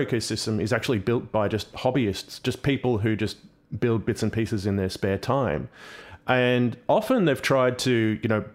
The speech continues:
buy those pieces of infrastructure or to recreate them inside Microsoft and things like that. And sometimes that works and sometimes it doesn't, but you can't brute force your way into,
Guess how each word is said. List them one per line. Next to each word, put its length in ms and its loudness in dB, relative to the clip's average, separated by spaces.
buy 360 4
those 280 2
pieces 340 -2
of 100 -2
infrastructure 640 -2
or 540 0
to 160 0
recreate 600 0
them 140 0
inside 320 0
Microsoft 560 -2
and 100 -4
things 200 -4
like 160 -2
that. 180 -4
And 120 0
sometimes 380 2
that 140 4
works 200 2
and 100 0
sometimes 420 0
it 80 -2
doesn't, 540 0
but 160 2
you 100 2
can't 360 0
brute 240 0
force 300 0
your 80 2
way 260 0
into, 460 0